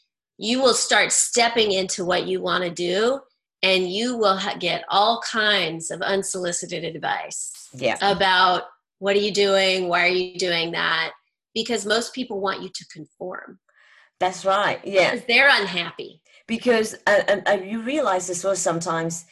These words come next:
Speaker 2: you're doing something that you're passionate about, and you have other people say, you know, you're within your circle.
Speaker 1: Yes.
Speaker 2: What are you doing? Or they have a little something that's negative
Speaker 1: Yep, yep.
Speaker 2: say
Speaker 1: Mm-hmm.
Speaker 2: about it. Then as a human being you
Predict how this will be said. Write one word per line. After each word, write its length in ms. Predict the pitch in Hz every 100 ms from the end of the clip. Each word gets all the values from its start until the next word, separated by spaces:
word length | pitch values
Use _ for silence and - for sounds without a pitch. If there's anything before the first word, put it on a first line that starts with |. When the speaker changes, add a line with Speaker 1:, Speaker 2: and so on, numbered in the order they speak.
| -
Speaker 2:
you're 140 | 220
doing 200 | 294 294
something 400 | 254 233 220 214
that 140 | 196 170
you're 140 | 180
passionate 560 | 175 196 - 185 175 151
about, 440 | 139 131 - - _ -
and 340 | 170 160 156 - 117
you 160 | 175 175
have 200 | 190 175
other 280 | 170 165 147
people 380 | 165 180 226
say, 480 | 220 175 160 156 143
you 120 | - 151
know, 300 | 131 120 -
you're 400 | 156 151 135 - 160
within 260 | 170 175
your 100 | 147
circle. 640 | 143 147 143 139 85 87 - _ _ _ _ _ _ _ _ _ -
Speaker 1:
Yes. 280 | 185 175 190
Speaker 2:
What 80 |
are 40 | 185
you 120 | 175
doing? 300 | 175 185 180
Or 100 | 165
they 100 | 165
have 160 | 147 151
a 40 | 170
little 340 | 220 320 349
something 600 | - 254 254 262 247 226
that's 220 | 214 180 -
negative 800 | 180 180 190 185 185 165 120 135 _ _ _ _
Speaker 1:
Yep, 300 | 190 196 226 -
yep. 260 | 190 196 233 - -
Speaker 2:
say 140 | 160 208
Speaker 1:
Mm-hmm. 40 |
Speaker 2:
about 280 | 214 165 151
it. 240 | 147 135 - - _ _
Then 440 | 175 185 165 156 - _ -
as 300 | 147 165 -
a 60 | 170
human 340 | 175 240 220
being 260 | 185 175 165
you 180 | 151